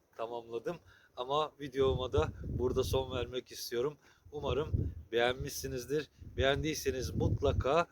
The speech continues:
beğendim tuşuna basmayı unutmayın dostlar, ihmal etmeyin. Bu videoyla kanalımıza tanışan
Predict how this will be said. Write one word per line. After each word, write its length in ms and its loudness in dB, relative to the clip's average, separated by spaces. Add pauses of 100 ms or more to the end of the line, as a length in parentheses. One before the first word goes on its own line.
(320)
beğendim 480 2
tuşuna 520 6
basmayı 580 -2 (400)
unutmayın 580 2
dostlar, 360 -2
ihmal 420 2
etmeyin. 480 -2 (400)
Bu 160 4
videoyla 760 8
kanalımıza 560 4
tanışan 480 2